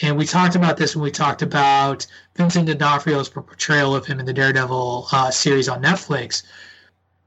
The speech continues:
My, my favorite moment of it as,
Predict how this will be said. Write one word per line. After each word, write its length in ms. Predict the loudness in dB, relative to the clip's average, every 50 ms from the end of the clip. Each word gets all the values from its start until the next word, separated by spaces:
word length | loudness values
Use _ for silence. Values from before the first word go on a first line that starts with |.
| _ -6
My, 540 | -2 0 2 4 4 4 4 2 0 -2 -2 0
my 340 | 0 2 2 2 2 0 -2 _ _ -18
favorite 500 | -14 -8 -4 0 2 2 4 2 2 2
moment 300 | 2 2 0 0 0 0 0
of 120 | 0 0
it 220 | -2 -2 -2 -2 -2
as, 240 | -2 -2 -2 -6